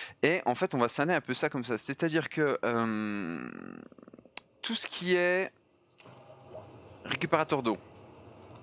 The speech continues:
par exemple, vitesse de restauration de l'hydratation, quand t'es hors combat, quand t'es dans, dans, dans ton salon, tu récupères un,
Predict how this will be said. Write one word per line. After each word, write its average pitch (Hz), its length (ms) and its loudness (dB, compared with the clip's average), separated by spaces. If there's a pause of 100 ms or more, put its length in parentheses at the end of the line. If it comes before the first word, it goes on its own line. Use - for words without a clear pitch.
(100)
par 90 100 6
exemple, 135 340 -2 (720)
vitesse 135 260 0
de 143 40 4
restauration 127 380 2
de 135 40 2
l'hydratation, 123 640 2
quand 139 100 6
t'es - 120 4
hors 147 160 4
combat, 143 300 4
quand 117 140 0
t'es 107 160 2
dans, 101 140 2
dans, 87 680 -2
dans 90 140 -4
ton 92 120 -8
salon, 170 360 2 (480)
tu - 100 -2
récupères 131 480 2
un, 95 960 4